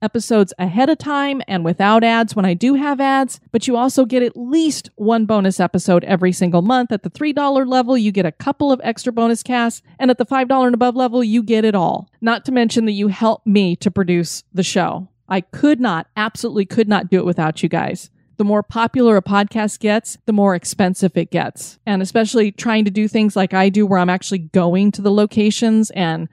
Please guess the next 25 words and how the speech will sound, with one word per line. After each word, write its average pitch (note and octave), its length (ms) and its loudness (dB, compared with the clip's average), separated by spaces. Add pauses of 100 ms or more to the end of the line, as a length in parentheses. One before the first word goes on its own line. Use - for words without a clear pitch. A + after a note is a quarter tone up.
hosting A3+ 440 2
these A3+ 180 2
investigations, A#3 1120 0
those F3+ 260 -4 (160)
pins A3+ 460 2
that A3+ 100 2
I A3 120 2
give G#3+ 180 0
out G#3 160 -2
to G#3 80 -6
people A#3 240 0
for A#3+ 120 -4
meetups, A3 360 0 (100)
all A#3 220 0
of A#3+ 80 -4
that G#3 240 -2
costs G3 360 0
a F#3 120 2
lot E3+ 260 2
of F3 140 -2
money. E3 400 -2
So E3 460 -2 (120)
you A3 240 -2
guys G#3 560 0
who G#3+ 400 0